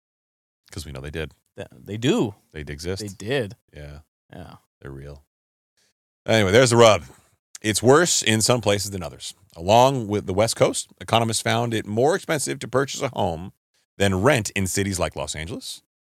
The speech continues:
Speaker 1: where a percentage of median income, mortgage payments, and tax are at eighty-three percent,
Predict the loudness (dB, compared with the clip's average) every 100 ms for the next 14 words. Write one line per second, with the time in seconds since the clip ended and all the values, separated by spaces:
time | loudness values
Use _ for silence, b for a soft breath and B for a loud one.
0 | _ _ 4 6 6 2 2 2 2 2
1 | 2 2 0 -2 -2 -4 -2 -2 0 0
2 | 2 0 0 -2 -2 0 0 -4 -2 -2
3 | -2 2 2 2 -2 -8 -12 _ _ _
4 | 0 2 2 4 2 2 -2 -4 -4 -2
5 | -2 -4